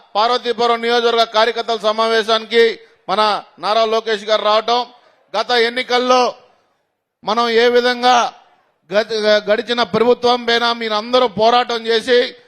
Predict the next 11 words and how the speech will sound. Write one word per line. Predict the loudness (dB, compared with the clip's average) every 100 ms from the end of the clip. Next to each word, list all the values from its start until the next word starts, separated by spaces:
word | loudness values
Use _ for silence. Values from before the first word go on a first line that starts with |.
| _ -12
ఇక్కడ | -6 0 2 2 0 -8 _
మన్యం | -10 -6 -6 -4
జిల్లాలోనే | 0 2 2 2 2 0 0 -4 _ 0
అత్యధిక | 0 2 2 0
మెజారిటీ | -2 -4 -2 0 0
తోటి | 0 0 0
మన | 2 2 0 -2 -10 _ -2
శాసనసభ్యులు | -2 -2 -4 -2 0 -2
విజయ్ | 0 0
గారిని | 2 0 0
గెలిపించుకున్నారు. | -2 -4 -6 -6 -2 0 4 2